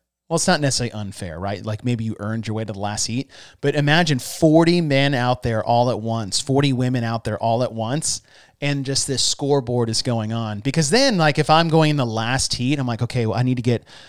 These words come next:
seventy-two points." Then I'm just gonna, like,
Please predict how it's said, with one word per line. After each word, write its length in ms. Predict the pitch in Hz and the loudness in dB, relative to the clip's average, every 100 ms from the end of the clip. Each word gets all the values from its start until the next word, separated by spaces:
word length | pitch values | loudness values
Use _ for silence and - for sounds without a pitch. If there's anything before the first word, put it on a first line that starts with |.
| - - | -20 -6
seventy-two 680 | - - 139 147 139 - 120 | -2 2 2 2 0 -2 -2
points." 480 | 107 85 - - - _ _ | -4 -10 -8 -8 -10 _ _
Then 120 | 135 131 | -2 0
I'm 200 | 135 139 | 0 2
just 180 | 143 | 0
gonna, 160 | 151 139 | 2 2
like, 220 | 127 - | 0 -2